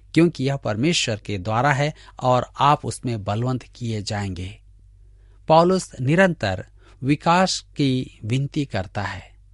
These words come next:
पहला थिस्सलुनीकियों की पत्री तीन अध्याय उसके नौ पद में लिखा है, "और जैसा आनंद हमें तुम्हारे कारण अपने परमेश्वर के सामने है, उसके बदले तुम्हारे विषय में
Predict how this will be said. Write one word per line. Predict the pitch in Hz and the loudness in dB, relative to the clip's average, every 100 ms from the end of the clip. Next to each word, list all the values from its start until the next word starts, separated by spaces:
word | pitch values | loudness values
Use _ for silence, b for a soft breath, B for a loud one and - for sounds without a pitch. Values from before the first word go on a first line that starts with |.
| - - 135 | -20 -6 0
पहला | 139 143 | 2 2
थिस्सलुनीकियों | 135 117 - 123 127 139 165 156 | -2 -6 -8 -2 -2 -2 0 0
की | - | -2
पत्री | 107 101 - 127 160 b b b - | -4 -6 -2 -2 -2 b b b 2
तीन | 160 151 | 4 4
अध्याय | 110 107 107 131 170 - b - | 0 -2 0 2 0 -4 b -10
उसके | 135 - 151 | -8 -2 0
नौ | 117 120 165 | 2 4 4
पद | 165 131 120 | 2 -2 -2
में | 110 | -2
लिखा | 110 - 139 | -2 -2 -2
है, | 107 85 - - _ - - - | -2 -6 -12 -20 _ -20 -16 4
"और | 160 180 185 | 8 8 8
जैसा | 143 160 165 170 165 - | 6 4 4 0 0 2
आनंद | 135 151 180 180 | 4 6 6 6
हमें | 156 156 | 4 4
तुम्हारे | 147 131 120 139 147 | 2 0 2 0 0
कारण | - 127 135 151 110 127 | 2 4 4 2 0 -4
अपने | 120 127 | 0 0
परमेश्वर | 120 120 120 165 165 165 | 2 2 4 4 4 0
के | 156 139 | -2 -4
सामने | 127 - 113 120 143 131 | -4 -4 0 2 0 -2
है, | - 143 117 95 - b b - | 0 2 2 -2 -12 b b -6
उसके | 175 - 208 | -4 -2 0
बदले | 185 123 131 151 107 107 156 - | 0 2 0 2 0 -2 -6 -4
तुम्हारे | 139 139 151 151 | -2 2 2 2
विषय | 123 139 190 170 | 2 0 4 4
में | 110 92 | 2 -2